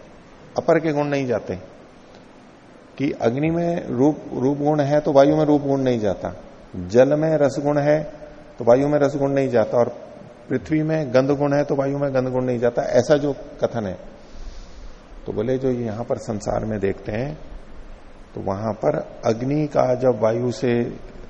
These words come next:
संसर्ग होता है, तो अग्नि तो है अपर और वायु है पर, तो अपर का गुण तो पर में नहीं जाना चाहिए, ऐसा पूर्व पक्षी ने कहा था।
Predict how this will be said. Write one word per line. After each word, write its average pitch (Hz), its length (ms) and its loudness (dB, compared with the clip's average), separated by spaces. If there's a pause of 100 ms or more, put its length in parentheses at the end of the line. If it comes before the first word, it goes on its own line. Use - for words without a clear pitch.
(160)
संसर्ग 117 460 -2
होता 104 260 -2
है, 90 60 -2
तो - 120 -6
अग्नि 151 400 2
तो 165 100 0
है 151 140 4
अपर 120 340 2 (1160)
और 117 80 0
वायु 139 280 6
है 143 120 4
पर, 151 280 6 (2500)
तो 135 60 0
अपर - 440 4
का 175 160 6
गुण 175 200 4
तो 185 100 2
पर 170 180 4
में 170 120 4
नहीं 170 200 2
जाना 147 260 4
चाहिए, 139 220 0
ऐसा 139 340 4
पूर्व 139 240 0
पक्षी 139 260 -2
ने 127 100 0
कहा 98 240 0
था। 87 220 -10